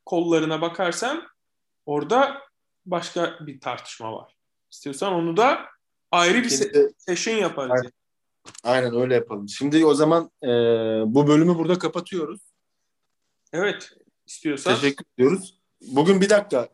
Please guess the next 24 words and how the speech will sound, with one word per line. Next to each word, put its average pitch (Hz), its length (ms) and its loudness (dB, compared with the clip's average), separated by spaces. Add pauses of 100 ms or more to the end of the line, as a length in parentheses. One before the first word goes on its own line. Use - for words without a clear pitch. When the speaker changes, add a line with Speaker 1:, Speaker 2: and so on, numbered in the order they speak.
(120)
Speaker 2:
e, 120 200 -6
gerçi 139 400 -2
şey 151 220 -2
oldu 120 240 -2
ama 143 320 -6
bugün 127 200 -6
Speaker 1:
Tarih 196 160 4
Speaker 2:
ayın 156 100 6
Speaker 1:
ver 185 180 4
ya, 170 160 4
Speaker 2:
yirmi 330 120 2
üç - 40 4
Speaker 1:
tarih 202 300 0
ver 151 180 -2
bak, 131 160 -12
tarih 165 320 -4
vermedik. 139 380 -12 (100)
Speaker 2:
Yirmi 156 1400 2
dört 190 320 4
Haziran 185 600 -4
iki 160 260 -10
bin 175 140 2
yirmi 170 520 4
bir. 190 340 4